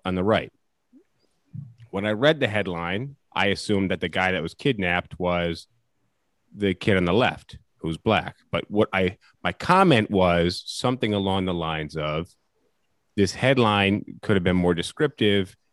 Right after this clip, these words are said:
You had to use race as a context clue to fill in the blanks." And I thought the headline could have, could have been a better headline, something along those lines. Um, and then all these headlines say, "Well, the four-year-old didn't kidnap the teenager."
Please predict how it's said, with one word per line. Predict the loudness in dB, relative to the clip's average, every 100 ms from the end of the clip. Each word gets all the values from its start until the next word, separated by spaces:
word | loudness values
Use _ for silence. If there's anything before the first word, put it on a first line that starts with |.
| -14
You | -10
had | -4 -2 -2
to | -4
use | -2 -2 -4
race | -4 -2 -2 -6
as | -12
a |
context | -6 -4 -2 -4 -6 -6
clue | -4 -2 -2
to | -6
fill | -6 -4
in | -4
the | -4
blanks." | -4 -6 -8 -16 -20 _ _ _ _ _ _ _ -4
And | -2
I |
thought | 0 0
the | 0
headline | 0 2 0 0
could | 0 0
have, | 0 -4 -10
could | -6 -4
have | -2
been | -2
a |
better | -2 -4 -4
headline, | -6 -8 -4
something | -2 2 2
along | 2 2
those | 0 -2
lines. | -4 -4 -10 _ _ _ _ _ _ _ -6
Um, | -2 2 2 2 -2 -6 _ _ _ _ _ -6
and | -2
then | 0 2
all | 2
these | 2 0
headlines | 2 4 4 2 0
say, | -2
"Well, | -2
the | -4
four-year-old | 2 4 6 4 2 0
didn't | -4 -6
kidnap | -6 -6 -4 -4 -6
the | -8
teenager." | -2 -2 -2 -6 -8 -8